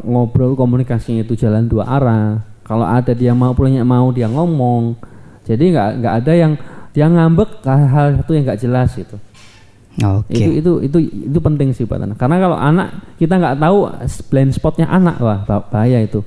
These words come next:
Speaker 1: Anak ini sebenarnya maunya apa? Nah, susah.
Speaker 2: Jadi harus
Speaker 1: Hmm.
Speaker 2: tahu segalanya ya.
Speaker 1: Iya,
Speaker 2: Makanya
Speaker 1: harus
Speaker 2: dibangun
Speaker 1: tahu.
Speaker 2: komunikasi ya dari
Speaker 1: Betul.
Speaker 2: awal ya. Oke.
Speaker 1: Iya.
Speaker 2: Thank you banget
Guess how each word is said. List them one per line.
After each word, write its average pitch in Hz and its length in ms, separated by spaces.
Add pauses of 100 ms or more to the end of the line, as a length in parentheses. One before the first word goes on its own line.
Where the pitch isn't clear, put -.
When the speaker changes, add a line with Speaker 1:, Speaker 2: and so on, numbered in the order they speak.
(160)
Speaker 1:
Anak 135 220
ini 165 100
sebenarnya 156 280
maunya 151 260
apa? 127 260
Nah, 107 240 (140)
susah. 104 320 (1200)
Speaker 2:
Jadi 120 200
harus 117 200 (140)
Speaker 1:
Hmm. 101 100 (420)
Speaker 2:
tahu 113 160
segalanya 123 460
ya. 117 220
Speaker 1:
Iya, 123 180
Speaker 2:
Makanya 127 200
Speaker 1:
harus 135 100
Speaker 2:
dibangun 127 240
Speaker 1:
tahu. 127 80
Speaker 2:
komunikasi 120 560
ya 110 100
dari 104 160
Speaker 1:
Betul. 98 140
Speaker 2:
awal 104 180
ya. 101 160 (400)
Oke. 127 240 (240)
Speaker 1:
Iya. - 120
Speaker 2:
Thank 175 200
you 180 80
banget 185 240